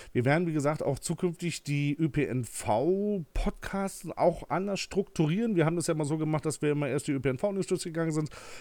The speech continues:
dann hatten wir mal so ein, zwei Themen und, äh, dann war, dann sind wir so ein bisschen auf die Community eingegangen, also falls es da was gab halt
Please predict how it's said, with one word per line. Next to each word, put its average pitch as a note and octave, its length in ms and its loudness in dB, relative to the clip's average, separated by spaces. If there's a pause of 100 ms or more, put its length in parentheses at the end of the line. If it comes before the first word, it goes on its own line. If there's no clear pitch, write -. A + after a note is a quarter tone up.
dann C#3+ 120 4
hatten D#3 160 2
wir C#3+ 100 4
mal C#3+ 120 2
so C3+ 100 2
ein, C3+ 180 -2
zwei B2 160 4
Themen F#3 400 4 (380)
und, D3+ 420 8
äh, C#3+ 100 8
dann C3+ 160 4
war, C#3 240 8
dann C3+ 200 2
sind E3 100 0
wir D3+ 100 4
so C#3 60 0
ein D3+ 80 0
bisschen D3+ 200 -2
auf A#2 40 -4
die - 80 -6
Community G#3 420 2
eingegangen, G3 480 2
also B2 240 -2
falls - 280 0
es C3+ 80 -4
da C3 100 4
was A2+ 180 2
gab B2 360 0
halt G#3 240 0